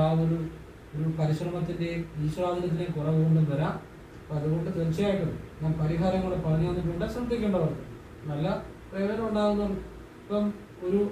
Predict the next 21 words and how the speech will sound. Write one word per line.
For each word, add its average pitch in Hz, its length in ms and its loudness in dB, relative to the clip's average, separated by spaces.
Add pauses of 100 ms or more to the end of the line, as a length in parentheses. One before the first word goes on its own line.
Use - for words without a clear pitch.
(140)
അഞ്ച്, 190 260 2 (180)
പതിനാല്, 190 480 4
ഇരുപത്തിമൂന്ന് 180 600 -2
തീയതി 175 220 -2
ജനിച്ചവർക്ക് 180 440 -2
നേട്ടം 180 300 -2
ഉണ്ടാക്കാമെന്ന് 180 520 2
പറഞ്ഞു. 160 240 4 (380)
പക്ഷെ - 240 -6
അവര് 208 180 2 (420)
ജനിച്ച 202 280 2 (800)
സമയം 196 380 4
അനുസരിച്ച്, 160 480 2
ഗ്രഹനില 175 340 4 (100)
അനുസരിച്ച് 156 440 2 (460)
ഒക്കെ 208 180 -2 (300)
എന്തെങ്കിലും 196 420 2
ദോഷങ്ങൾ 185 440 2
ഉണ്ടെങ്കിൽ 165 300 2 (140)
അതിലൂടെ 220 380 0
പരിഹാരം 208 400 2